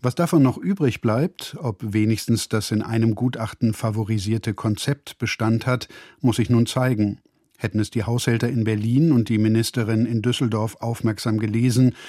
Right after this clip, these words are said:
wüssten sie allerdings auch, dass eher zweihundert als die bewilligten achtzig Millionen Euro von Land und Bund nötig sein werden. Dass der Bund seinen Anteil gestern noch einmal um nur anderthalb Millionen aufgestockt hat,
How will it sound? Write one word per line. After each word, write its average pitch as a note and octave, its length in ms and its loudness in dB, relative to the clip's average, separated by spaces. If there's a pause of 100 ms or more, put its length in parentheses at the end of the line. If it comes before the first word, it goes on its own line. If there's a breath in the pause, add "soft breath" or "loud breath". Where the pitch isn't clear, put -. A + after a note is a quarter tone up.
(200 loud breath)
wüssten C3+ 400 2
sie C3+ 120 2
allerdings C3 400 2
auch, D#3+ 420 0 (280 loud breath)
dass B2 460 0
eher B2+ 340 2
zweihundert B2+ 920 0
als A#2+ 220 -2
die B2 100 0
bewilligten A2+ 720 0
achtzig - 460 -2
Millionen G#2+ 500 2
Euro A2 480 -4
von A2+ 200 -2
Land G#2+ 320 -2
und - 220 -4
Bund A2+ 320 -2
nötig B2+ 360 2
sein G2 260 -4
werden. F2+ 400 -4 (640 loud breath)
Dass A#2+ 100 0
der B2+ 140 0
Bund C3+ 260 4
seinen B2+ 380 4
Anteil C3+ 400 2
gestern A#2+ 420 2
noch A2+ 160 2
einmal B2+ 460 4
um A2 420 2
nur A#2 420 4
anderthalb A#2 460 0
Millionen A#2+ 480 4
aufgestockt A#2 640 -4
hat, A2 240 -2